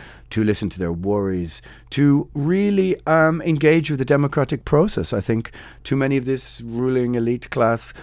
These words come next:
got quite used to the couple of years they had in lockdown where they could just invoke emergency powers and not listen to anybody. Um, and there's a growing feeling that, um, yeah, of a sort of ne-, new feudalism, a sort of new neo-digital feudalism.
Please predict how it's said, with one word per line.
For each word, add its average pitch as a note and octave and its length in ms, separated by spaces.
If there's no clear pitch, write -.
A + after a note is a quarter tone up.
got C3 160
quite D#3 240
used E3 360
to D3 100
the A#2 120
couple A#2 260
of A#2+ 40
years A2+ 260
they G#2 140
had G2+ 300
in G2+ 200
lockdown G#2 480
where G2+ 120
they F#2+ 80
could G#2+ 140
just G2 160
invoke G2+ 440
emergency F#2+ 540
powers F#2+ 380
and F#2+ 100
not F#2 140
listen F#2+ 280
to F#2 120
anybody. F2+ 400
Um, D#3 160
and D3+ 120
there's D3 120
a D3 60
growing C3+ 640
feeling B2 420
that, A2 200
um, G#2+ 680
yeah, G2 320
of A2+ 100
a A#2+ 60
sort A2+ 220
of G#2+ 60
ne-, B2 380
new C#3 460
feudalism, G#2+ 640
a - 20
sort A2+ 140
of G#2 140
new B2 400
neo-digital A2 760
feudalism. G#2+ 540